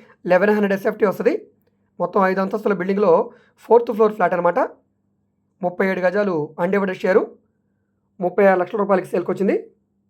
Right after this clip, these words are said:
ముప్పై ఆరు లక్షల రూపాయలకి సేల్‌కి వచ్చిందండి బ్యాంక్ ఆక్షన్లో.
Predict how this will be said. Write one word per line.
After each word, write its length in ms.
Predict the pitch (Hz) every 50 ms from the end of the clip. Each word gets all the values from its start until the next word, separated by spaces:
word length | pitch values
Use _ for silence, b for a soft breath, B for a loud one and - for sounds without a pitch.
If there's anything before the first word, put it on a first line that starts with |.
| _ _ _ _ _ _ _ _ _ _ _ _ _ _ _ _ _ _ _ _ _ _ _ _ _ -
ముప్పై 220 | 202 190 190 196 180
ఆరు 100 | 175 170
లక్షల 160 | 165 - 208 196
రూపాయలకి 240 | 180 185 175 175 -
సేల్‌కి 180 | 185 170 170 185
వచ్చిందండి 320 | - - 170 170 208 311 427 - - 147 165
బ్యాంక్ 180 | 170 175 175 165
ఆక్షన్లో. 300 | 160 - - 190 277